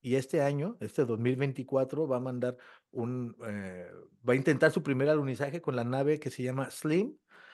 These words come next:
que le están copiando a la nasa en ponerle nombres a las misiones y nombres que se oigan padres.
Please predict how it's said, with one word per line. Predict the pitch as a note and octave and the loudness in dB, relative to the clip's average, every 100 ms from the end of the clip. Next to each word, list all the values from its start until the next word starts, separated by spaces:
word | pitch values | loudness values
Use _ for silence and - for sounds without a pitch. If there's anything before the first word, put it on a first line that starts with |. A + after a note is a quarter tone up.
| - _ _ _ _ _ _ _ - | -20 _ _ _ _ _ _ _ -2
que | B2+ - - | 0 0 -10
le | C#3 C3+ | -4 -2
están | A#2+ E3+ | 2 2
copiando | G3+ E3 F#3 G3+ | 4 4 4 4
a | |
la | E3+ | 4
nasa | E3 F3 G3+ | 2 2 0
en | |
ponerle | E3+ D3 C#3+ E3+ E3+ | 2 0 0 0 0
nombres | D#3 D#3+ E3 D#3+ | 0 2 2 2
a | |
las | C3+ B2 | 0 -2
misiones | B2 - C3+ D#3 F3 - | -6 -4 -2 -2 -6 -8
y | |
nombres | A#2 B2+ C#3 C3+ | -4 -2 -2 -4
que | B2+ | -2
se | A#2+ | 0
oigan | A#2+ C3 | 2 2
padres. | C#3 C#3+ C3 A#2 | 4 4 4 -2